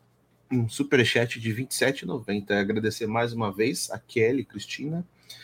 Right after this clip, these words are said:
"Qual a relação de Ogum e Xangô? Sou filha de Ogum, Ang-, Ogum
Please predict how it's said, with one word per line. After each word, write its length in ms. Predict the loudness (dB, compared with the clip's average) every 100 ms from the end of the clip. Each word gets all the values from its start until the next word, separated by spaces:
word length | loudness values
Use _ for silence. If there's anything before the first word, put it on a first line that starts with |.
| -20 -20 _ 6
"Qual 260 | 10 10
a 40 | 10
relação 680 | 8 6 6 4 4 4
de 360 | 0 0 0 0 _ 2
Ogum 540 | 4 4 6 6 4 0
e 60 |
Xangô? 540 | -2 2 2 2 0 -2
Sou 240 | -4 -2
filha 320 | 0 4 4 4
de 160 | 4
Ogum, 480 | 2 2 0 0 -2 0
Ang-, 280 | 2 2 0 2
Ogum 680 | 4 6 4 0 -2 -2